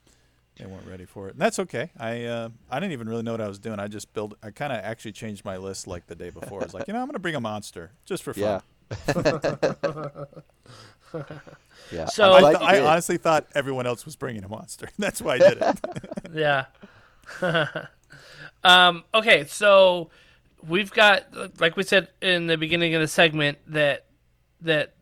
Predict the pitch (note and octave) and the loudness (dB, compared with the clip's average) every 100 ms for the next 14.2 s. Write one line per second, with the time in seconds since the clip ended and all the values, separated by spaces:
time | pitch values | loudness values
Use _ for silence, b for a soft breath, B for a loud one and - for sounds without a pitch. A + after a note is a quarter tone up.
0 | _ F#3+ F#3 G3 - F#3+ F3+ D#3 - E3+ | _ -2 2 2 2 2 2 0 -6 -4
1 | D#3+ D#3+ D3+ D3 F#3 E3+ D3+ C3+ - - | -2 -4 -4 0 0 0 2 2 2 -8
2 | C3+ E3+ - C#3+ C#3+ C#3+ C#3 D#3 D3 C#3+ | -8 -10 -6 -6 -6 -10 -12 -12 -12 -12
3 | - E3+ D#3+ D3+ - C#3 C3+ F3+ - - | -6 -6 -6 -10 -10 -8 -8 -10 -14 -20
4 | - G#2+ - E3+ D#3+ D3+ C#3+ G2+ _ _ | -18 -18 -2 4 6 8 6 2 _ _
5 | _ _ - - F#3 G3 G#3 G3 G3 F3+ | _ _ -16 -2 0 2 0 -2 -2 0
6 | F#3 G3 - D#3 C3+ F3+ - _ _ _ | 0 -2 -8 -8 -8 -10 -14 _ _ _
7 | _ _ - D3+ E3+ D3+ D3 D3 D#3 E3 | _ _ -8 -6 -4 -6 -6 -6 0 0
8 | D#3 D#3+ E3 - - D#3+ D3+ C#3+ C#3+ C#3+ | 0 -6 -6 -8 -8 -6 -6 -8 -8 -6
9 | C#3+ C#3+ C#3+ C#3+ - C3+ C3+ C3 D3+ F3+ | -6 -6 -6 -8 -6 -2 -2 -2 2 2
10 | D3+ C3+ C3+ C#3 C3 C3 - b b b | 4 2 2 -2 -2 -2 -8 b b b
11 | _ D#3 F3 F#3+ F3 F#3+ A#3+ G#3 A#3+ G#3 | _ -2 2 2 0 -2 -4 -2 0 2
12 | D#3+ F3 F#3+ E3 C#3 D#3 G3+ G#3 D3+ D3+ | 4 4 2 -8 -8 -6 -4 -2 0 0
13 | C#3+ C3+ C3+ C#3 C#3 D3 C#3+ C#3 C#3 C3+ | 2 2 2 -4 -4 -8 -6 -8 -8 -4
14 | C#3 | -2